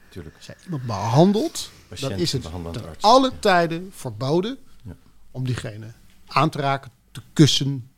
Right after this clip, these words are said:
Speaker 2: Nou, laat staan daar een emotionele relatie, een
Speaker 1: Ja.
Speaker 2: seksuele relatie mee te beginnen. Het is, het is verboden. Het
Speaker 1: Ja.
Speaker 2: is, maar in de kliniek wordt het erkend, nou, niet echt toegejuicht, maar wel gezegd, "Goh, wat leuk voor jullie."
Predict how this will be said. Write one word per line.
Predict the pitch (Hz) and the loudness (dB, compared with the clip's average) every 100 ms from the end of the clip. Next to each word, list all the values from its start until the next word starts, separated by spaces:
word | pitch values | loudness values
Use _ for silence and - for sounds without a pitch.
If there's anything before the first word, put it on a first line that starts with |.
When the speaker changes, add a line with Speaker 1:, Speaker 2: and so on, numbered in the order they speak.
| - | -12
Speaker 2:
Nou, | 131 104 - _ _ | -10 -10 -16 _ _
laat | 147 123 | -6 -6
staan | - 151 135 135 123 | -4 -2 0 -2 -4
daar | 131 131 123 123 _ _ - _ | -4 -4 -4 -8 _ _ -20 _
een | 151 151 | -6 -2
emotionele | 151 143 - 143 135 127 123 - | 0 0 0 -2 -2 -2 -4 -4
relatie, | 135 139 156 - 123 117 | 2 4 4 0 -6 -8
een | 165 | -6
Speaker 1:
Ja. | 139 | -2
Speaker 2:
seksuele | 160 - 160 151 | -2 2 4 4
relatie | 123 120 - | 2 -4 -6
mee | 117 | -10
te | 117 | -12
beginnen. | - 113 | -12 -12
Het | 131 | -12
is, | - - | -12 -4
het | 190 - | -4 -2
is | 143 | -6
verboden. | - 147 180 151 113 | -4 2 4 2 0
Het | 117 _ - | -10 _ -16
Speaker 1:
Ja. | 127 | -16
Speaker 2:
is, | - - _ _ _ - - - - - | -16 -20 _ _ _ -20 -20 -20 -20 -12
maar | 139 156 | -6 -2
in | |
de | 139 | -2
kliniek | - 143 190 - | 2 4 6 4
wordt | 139 127 | -2 -2
het | 110 - - _ _ _ _ _ - - - _ _ - _ _ _ _ _ _ _ _ - _ - | -6 -14 -18 _ _ _ _ _ -20 -20 -20 _ _ -20 _ _ _ _ _ _ _ _ -20 _ -4
erkend, | 139 - 151 156 202 - - - 120 | -4 0 6 6 6 0 -6 -8 -10
nou, | 139 127 123 | -4 -2 2
niet | 143 | 0
echt | 156 - | 0 -2
toegejuicht, | 175 - 143 117 120 139 | -2 0 -2 -2 -4 -6
maar | 123 | -4
wel | 135 135 | -2 -2
gezegd, | 120 127 - | -4 -10 -6
"Goh, | 151 | -4
wat | 127 | -2
leuk | 131 151 - | 0 0 0
voor | 165 | 0
jullie." | 165 233 | 0 -2